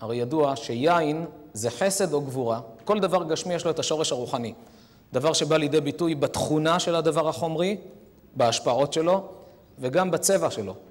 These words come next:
כל צבע בטבע יש לו משמעות. היין הוא אדום, בשר, דם, כל אלה אדומים. התכונה שלהם, מידת הגבורה, מידת הדין. יין משקר,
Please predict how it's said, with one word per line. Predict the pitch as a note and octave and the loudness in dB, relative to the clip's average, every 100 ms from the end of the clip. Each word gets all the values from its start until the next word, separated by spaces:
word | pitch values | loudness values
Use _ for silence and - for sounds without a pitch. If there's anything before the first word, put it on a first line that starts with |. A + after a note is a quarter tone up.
| - _ _ _ _ _ _ _ _ _ | -20 _ _ _ _ _ _ _ _ _
כל | E3 | -2
צבע | E3 F3 E3+ | 0 0 2
בטבע | D3 B2+ C#3 D3+ D#3 | 0 0 0 2 0
יש | D#3 | -2
לו | |
משמעות. | D#3+ D3+ F3+ F3+ - - - - - - - - | -8 -6 -4 -4 -8 -16 -20 -20 -20 -20 -20 -6
היין | B2 E3 G#3 G3+ | 2 4 6 4
הוא | E3+ | 2
אדום, | D#3 F3 C3 G#2+ - - - - - | 4 4 2 -4 -10 -18 -20 -16 -4
בשר, | B2+ - F3+ E3 B2+ | 0 4 6 6 6
דם, | D#3+ E3 D3+ | 4 4 4
כל | F#3 | 4
אלה | F#3 E3+ | 6 6
אדומים. | D3+ D#3 C#3 G#2 - - - | 4 0 -2 -4 -10 -16 -14
התכונה | - - C#3+ F#3 | -8 -4 0 0
שלהם, | G3+ F3 D3+ E3 G3 G3+ - - | 0 2 2 2 -2 -6 -10 -6
מידת | B2+ C3 E3+ | -2 0 0
הגבורה, | D3+ C3 C3 C#3+ B2 - | -2 -2 0 0 0 -2
מידת | G#2+ C#3 D3 | -2 0 0
הדין. | C3 D#3 C3 G2 - - - - - _ - - _ _ | -2 -2 -4 -6 -16 -20 -20 -20 -20 _ -20 -20 _ _
יין | - C3+ D#3 E3+ | 0 2 4 2
משקר, | D#3 C#3 B2 D3 A2+ | 0 -2 0 0 0